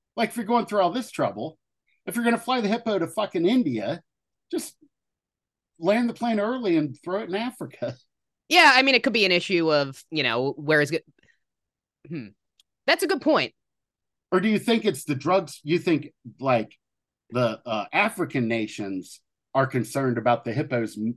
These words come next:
Speaker 1: from Colombia maybe smuggling in?
Speaker 2: I think that they might know the recipe.
Speaker 1: Right. Yeah,
Speaker 2: We cannot
Speaker 1: and
Speaker 2: have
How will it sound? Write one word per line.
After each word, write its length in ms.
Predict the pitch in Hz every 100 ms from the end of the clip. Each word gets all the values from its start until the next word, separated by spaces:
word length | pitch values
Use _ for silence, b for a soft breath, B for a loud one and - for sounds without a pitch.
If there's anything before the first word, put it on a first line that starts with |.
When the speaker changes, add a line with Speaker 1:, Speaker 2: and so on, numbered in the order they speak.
| -
Speaker 1:
from 180 | 127 107
Colombia 500 | 123 143 156 120 110
maybe 280 | 107 101 95
smuggling 500 | - 120 104 104 101
in? 360 | 95 90 87 - _ -
Speaker 2:
I 160 | 180 214
think 280 | 254 233 214
that 140 | 170
they 140 | 185
might 220 | 175 160 151
know 160 | 143
the 80 | 123
recipe. 560 | 151 - 123 92 - _ _ _ _ _ _ _ _ _ _ _ _ _ 107
Speaker 1:
Right. 380 | 110 92 - _ _ _ _
Yeah, 320 | 147 156 135 127
Speaker 2:
We 60 |
cannot 380 | 247 190 185 170
Speaker 1:
and 80 | 185
Speaker 2:
have 240 | 170 143